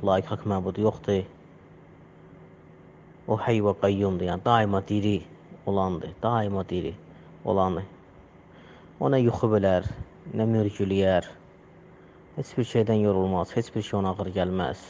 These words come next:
Və onun kürsüsü, e, hər şeyi əhatə eləyib.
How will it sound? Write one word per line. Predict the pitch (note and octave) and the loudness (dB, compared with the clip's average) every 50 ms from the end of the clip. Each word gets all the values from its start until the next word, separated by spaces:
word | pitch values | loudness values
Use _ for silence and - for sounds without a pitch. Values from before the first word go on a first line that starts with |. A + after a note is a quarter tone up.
| - - - - - - - - - - - - - - - - - - - - | -20 -20 -20 -20 -20 -20 -20 -20 -20 -20 -20 -20 -20 -20 -20 -20 -20 -20 -16 -6
Və | - B2+ | -2 0
onun | B2+ B2+ B2+ B2+ B2 - - | 2 2 2 2 0 0 0
kürsüsü, | C3 A2+ - - A2+ - - A#2 G#2+ - - - - - - - - - - - - - - - - - - - - - - - | -2 -2 -2 -4 -8 -2 0 0 0 0 -2 -6 -14 -20 -20 -20 -20 -20 -20 -20 -20 -20 -20 -20 -20 -20 -20 -20 -20 -18 -16 -14
e, | - - - - - - - - - - - - - - - - - - - - - - - - - - - - - - - - - - - - - - - - - - - - | -14 -14 -14 -16 -18 -20 -20 -20 -20 -20 -20 -20 -20 -20 -20 -20 -20 -20 -20 -20 -20 -20 -20 -20 -20 -20 -20 -20 -20 -20 -20 -20 -20 -20 -20 -20 -20 -20 -20 -20 -20 -18 -6 -2
hər | C3 B2+ B2 A#2 - | 0 0 0 0 2
şeyi | - A2+ G2+ | 4 4 4
əhatə | G2+ G2+ G#2+ G#2 - - A2 | 4 4 2 0 2 0 0
eləyib. | F#2+ F#2+ F#2 F#2 | 2 2 0 0